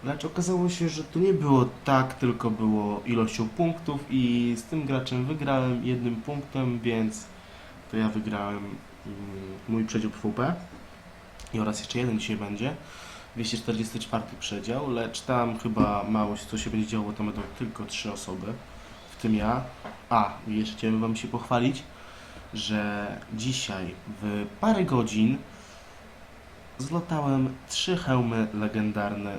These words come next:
z dwieście czterdziestego, Herosa Eventowego. Zajebiście, bo cały czas pragnę ten pierek, który jest wyjebany w kosmos. Dobra, zobaczymy tutaj. Będę jeszcze z kimś walczył, czy już nie, bo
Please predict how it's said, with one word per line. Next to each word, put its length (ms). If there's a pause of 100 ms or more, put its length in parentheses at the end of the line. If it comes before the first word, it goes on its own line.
z 80
dwieście 300
czterdziestego, 800 (680)
Herosa 380
Eventowego. 680 (360)
Zajebiście, 720 (160)
bo 280
cały 220
czas 280
pragnę 440
ten 200
pierek, 400
który 160
jest 160
wyjebany 520
w 80
kosmos. 500 (920)
Dobra, 360 (1200)
zobaczymy 340
tutaj. 320 (640)
Będę 240
jeszcze 200
z 100
kimś 200
walczył, 340
czy 140
już 160
nie, 120
bo 240